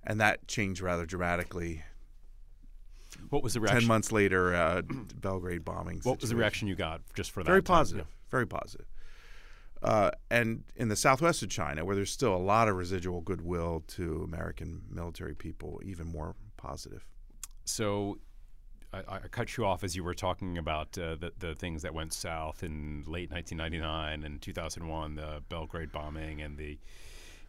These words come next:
Speaker 2: E P three incident, two things that I think kind of tested the U S China relationship. Um,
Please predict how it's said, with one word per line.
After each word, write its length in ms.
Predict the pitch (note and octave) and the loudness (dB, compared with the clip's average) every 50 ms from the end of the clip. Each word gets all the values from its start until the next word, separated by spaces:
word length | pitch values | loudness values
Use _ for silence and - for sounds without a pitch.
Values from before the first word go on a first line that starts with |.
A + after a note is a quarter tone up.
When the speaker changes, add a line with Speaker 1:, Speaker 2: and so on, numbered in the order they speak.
| - | -4
Speaker 2:
E 120 | - G#2 G2 | -2 -2 0
P 120 | - G#2 | 0 -2
three 300 | F#2 - A#2 A#2 G2+ F#2 | -2 0 2 4 4 4
incident, 400 | F2+ E2+ - E2+ F2 E2+ E2+ - | 2 2 -2 -2 -2 -2 -2 -2
two 120 | - F2 E2 | -4 -4 -2
things 280 | F2 E2+ E2 D#2+ - | -2 -2 -2 -2 -4
that 80 | E2 D#2 | -4 -6
I 60 | D#2 | -6
think 200 | - F2 D#2+ - | -6 -6 -6 -6
kind 120 | - D#2+ | -6 -8
of 100 | D#2 - | -10 -10
tested 540 | - - F2 D#2+ - - - E2 D#2+ C#2+ C2 | -6 -4 -4 -4 -4 -6 -6 -6 -6 -6 -6
the 260 | D#2+ D#2 D2 C#2+ C#2 C#2 - - - - - - - - - - - - - - | -6 -4 -4 -4 -6 -8 -10 -14 -16 -16 -16 -16 -16 -16 -18 -18 -16 -14 -10 -6
U 160 | F#2 F2+ E2+ | -4 -4 -4
S 80 | E2 D#2 | -4 -4
China 280 | - - E2+ E2 E2 E2 | -6 -6 -6 -4 -4 -4
relationship. 680 | D#2+ D#2 E2 D#2+ D#2 - E2+ D#2+ - - E2+ D#2+ - - - - - - - - - - - - - | -4 -4 -4 -4 -4 -6 -6 -6 -4 -4 -4 -4 -4 -8 -12 -12 -12 -14 -14 -14 -16 -14 -14 -6 -2
Um, 720 | F#2 F2+ E2 D#2 E2+ F2 E2+ E2+ E2+ E2+ E2+ E2 E2 E2+ | -2 -2 -2 -4 -6 -6 -6 -6 -6 -6 -6 -6 -8 -8